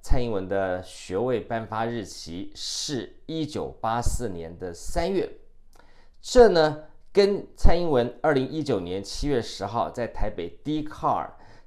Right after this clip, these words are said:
亲手展示补发证书的颁发日期是一九八四年三月十四号，这两件事情呢要把它对齐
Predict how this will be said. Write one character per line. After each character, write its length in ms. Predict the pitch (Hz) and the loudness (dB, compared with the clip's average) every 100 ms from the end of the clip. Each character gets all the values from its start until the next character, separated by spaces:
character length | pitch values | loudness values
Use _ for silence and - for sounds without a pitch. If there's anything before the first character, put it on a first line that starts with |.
| - | -6
亲 360 | - - 208 | 0 2 2
手 300 | 202 - 120 | 2 2 2
展 340 | 127 127 78 80 | 0 -2 -4 -6
示 220 | - 147 | -6 -6
补 220 | - 92 | -6 -8
发 240 | 82 120 123 | -4 -2 -2
证 260 | 143 113 | -4 -6
书 160 | 101 113 | -6 -8
的 160 | 104 | -6
颁 340 | 98 - 135 135 | -4 -2 -2 -2
发 240 | 139 135 | -2 -2
日 220 | 139 131 | -2 -6
期 500 | 95 - 78 87 - - | -8 -14 -14 -14 -14 -16
是 500 | - - 127 - - | -16 -10 -10 -10 -12
一 220 | 160 170 | -12 -10
九 400 | 143 107 69 71 - - | -8 -6 -6 -8 -18 -8
八 300 | 151 147 151 | -4 -2 -4
四 300 | 147 - 139 | -4 -6 -6
年 280 | 90 78 87 | -6 -10 -12
三 480 | - - 147 127 127 | -14 -2 0 0 -4
月 260 | 135 107 90 | -4 -4 -6
十 320 | - - 98 | -12 -14 -12
四 160 | - | -8
号， 400 | 117 117 - - - - - - - - | -6 -6 -10 -14 -20 -20 -20 -20 -20 -8
这 140 | 180 | 0
两 180 | 147 87 | 0 0
件 100 | 101 | -6
事 140 | 113 107 | -6 -10
情 180 | 90 | -10
呢 220 | 85 87 - - - | -8 -10 -10 -16 -6
要 140 | 110 | -4
把 140 | - | -4
它 100 | 82 | -8
对 200 | 92 107 | -8 -8
齐 340 | 85 - - | -8 -6 -4